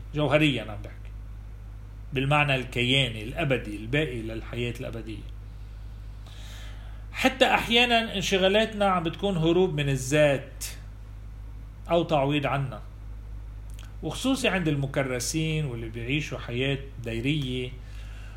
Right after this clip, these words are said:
وبيحوصوا وقت الصلاة، بيروحوا لنعمل أش-، خدمات ورسالات ومشاريع وحياتنا صلاة وخلصت.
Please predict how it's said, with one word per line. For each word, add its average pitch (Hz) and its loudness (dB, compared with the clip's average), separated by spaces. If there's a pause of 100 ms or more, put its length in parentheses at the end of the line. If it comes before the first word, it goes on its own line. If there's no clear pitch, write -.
(200)
وبيحوصوا 127 0
وقت 143 -6
الصلاة، 139 -2
بيروحوا 180 0
لنعمل 156 0
أش-، 135 -4 (600)
خدمات 143 4
ورسالات 131 0
ومشاريع 127 0 (640)
وحياتنا 202 4
صلاة 143 0
وخلصت. 160 -4